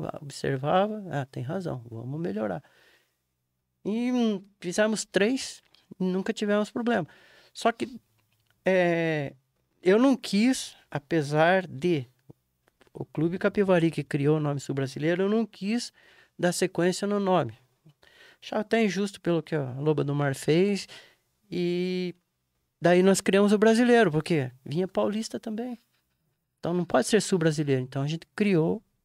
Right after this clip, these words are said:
o nome Brasileiro. Mas a essência vem lá do,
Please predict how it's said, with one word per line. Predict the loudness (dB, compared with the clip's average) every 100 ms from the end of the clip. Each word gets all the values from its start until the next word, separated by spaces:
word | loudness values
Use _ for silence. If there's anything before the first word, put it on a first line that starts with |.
| _
o | 0
nome | 2 4 2 -2 -10 -4
Brasileiro. | 0 2 4 4 4 0 _ -20 _ _ _ _
Mas | 4 4 6
a |
essência | 4 2 2 4 2 -2 -6 -8 -10 _ _ _ _ _ _ _
vem | -2 0
lá | 0 2 4 4
do, | 2 -2